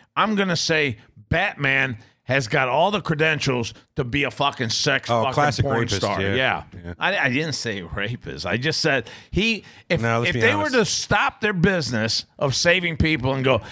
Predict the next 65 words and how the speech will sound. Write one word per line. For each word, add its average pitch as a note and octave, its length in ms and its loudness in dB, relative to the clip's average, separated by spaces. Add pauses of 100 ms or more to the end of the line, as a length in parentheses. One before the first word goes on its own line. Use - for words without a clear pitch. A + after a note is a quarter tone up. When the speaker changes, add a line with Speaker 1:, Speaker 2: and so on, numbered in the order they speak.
(140)
Speaker 1:
"You D#3 100 0
know, D3+ 80 2
I C#3+ 160 4
need D3+ 220 0
a G#2 40 -4
different F#2 420 -6
fucking - 360 -6
field. B2 440 -2
I'm E2+ 120 -4
sick - 300 -2
and F2 120 0
tired G#2+ 300 0
of F2+ 100 -2
people A2 280 0
Speaker 2:
He D3+ 60 0
could C#3 160 0
Speaker 1:
calling A2 100 2
Speaker 2:
do, G3+ 40 2
Speaker 1:
me F3 60 2
Speaker 2:
like, A#2 200 0
Speaker 1:
to E2+ 60 -12
do F#2+ 240 0
this, G#2 260 2
Speaker 2:
S D#3 120 0
and - 100 2
M C#3 100 2
Speaker 1:
do F#2+ 80 2
that." G#2+ 100 2
Speaker 2:
videos G2+ 280 0
for G2+ 120 -4
sure, C3+ 260 -2
like, F#2 220 -2
uh, F2+ 80 -10
Fifty A2+ 240 -6
Shades A2+ 240 -2
of F#2 60 -8
Grey A2 200 0
shit. C3+ 240 -2
You A2+ 120 -4
know A2+ 160 2
he's F#2+ 100 0
got F2 140 -4
all F2 160 -4
that. D#2 260 -8 (180)
Speaker 1:
Yeah. D3 500 -2 (200)
Speaker 2:
I G2 40 -2
wanna G#2+ 140 0
wear G#2+ 140 2
the G2+ 60 -2
mask. G#2 500 -2 (340)
I'm - 60 -10
gonna C#3 140 0
Speaker 1:
And, A#2+ 80 -6
Speaker 2:
talk - 180 -2
Speaker 1:
and, A#2+ 80 -4
Speaker 2:
like C3 120 0
Speaker 1:
and B2+ 140 -2
Speaker 2:
this. - 140 0
Speaker 1:
he C#3+ 120 2
can C3+ 200 0
give C#3 400 -2
the B2 80 0
chick C3+ 360 -2
a A2+ 60 -4
fucking A#2 440 -2